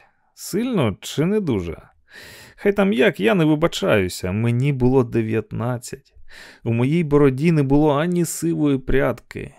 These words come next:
Я мав три пари джинсів, пару чобіт, думку про те, що світ — це моя устриця, і за двадцять наступних років не сталося нічого такого, що могло б мене переконати у помилковості поглядів.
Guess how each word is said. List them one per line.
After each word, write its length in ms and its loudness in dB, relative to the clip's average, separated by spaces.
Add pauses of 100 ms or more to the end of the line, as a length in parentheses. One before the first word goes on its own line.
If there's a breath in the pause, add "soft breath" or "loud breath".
(100)
Я 240 2
мав 320 2
три 200 2
пари 300 4
джинсів, 640 -2
пару 300 0
чобіт, 600 -2
думку 420 0
про 200 0
те, 240 2
що 260 0
світ — 480 -4
це 160 0
моя 300 4
устриця, 960 0
і 160 2
за 180 2
двадцять 500 2
наступних 600 -2
років 360 2
не 140 0
сталося 520 0
нічого 560 0
такого, 580 0
що 220 -2
могло 360 2
б 60 -4
мене 220 0
переконати 760 -2
у 100 0
помилковості 880 -4
поглядів. 800 -10